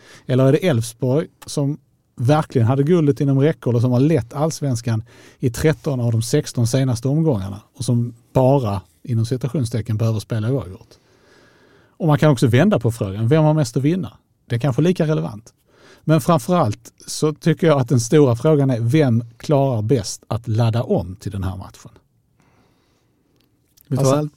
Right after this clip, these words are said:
Speaker 2: allt på
Speaker 1: vi
Speaker 2: en
Speaker 1: tar allt på en gång.
Speaker 2: <laughs> Ja, men jag, jag tänker sista frågan först.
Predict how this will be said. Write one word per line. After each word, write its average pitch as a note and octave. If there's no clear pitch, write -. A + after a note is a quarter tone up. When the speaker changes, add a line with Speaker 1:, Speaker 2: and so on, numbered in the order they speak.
Speaker 2:
allt C#3+
på F3
Speaker 1:
vi D#3+
Speaker 2:
en F3
Speaker 1:
tar G3
allt F#3+
på E3+
en D3
gång. A#2+
Speaker 2:
<laughs> -
Ja, F#3
men F3
jag, F3+
jag E3+
tänker F3+
sista D#3+
frågan F3+
först. A2+